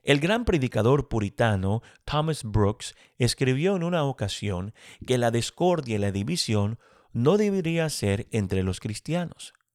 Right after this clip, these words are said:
Él dijo que los lobos inquietan a los corderos no es de extrañar, pero que un cordero inquiete a otro, esto es algo que no es natural y monstruoso. En otras palabras, lo que quiso decir Thomas Brooks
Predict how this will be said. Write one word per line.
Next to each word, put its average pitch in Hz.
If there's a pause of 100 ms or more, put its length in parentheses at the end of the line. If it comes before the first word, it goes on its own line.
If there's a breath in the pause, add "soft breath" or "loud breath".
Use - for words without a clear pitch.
(480)
Él 104
dijo 113
que 110
los 101
lobos 131
inquietan 135
a 107
los 101
corderos 101 (260 soft breath)
no 156
es 180
de 113
extrañar, 95 (540 loud breath)
pero 123
que 139
un 226
cordero 131
inquiete 123
a 143
otro, 101 (560 soft breath)
esto 156
es 151
algo 143
que 110
no 123
es 160
natural 98
y 113
monstruoso. 104 (920 loud breath)
En 90
otras 101
palabras, 123 (200 soft breath)
lo 135
que 151
quiso -
decir 147
Thomas 110
Brooks 104